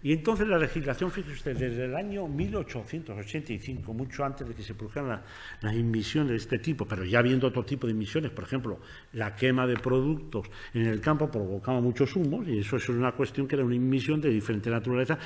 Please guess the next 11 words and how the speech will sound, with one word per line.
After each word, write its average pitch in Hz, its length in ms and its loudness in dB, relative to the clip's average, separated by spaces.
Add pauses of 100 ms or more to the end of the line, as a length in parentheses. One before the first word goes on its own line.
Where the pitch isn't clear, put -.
(140)
pero 110 160 0
también 110 340 2
molesta 131 400 6
como. 98 400 0 (560)
En, 139 380 4
en 143 160 4
el 127 100 6
Código 202 340 6
Civil 147 380 4
de, 117 220 4
de, 113 320 0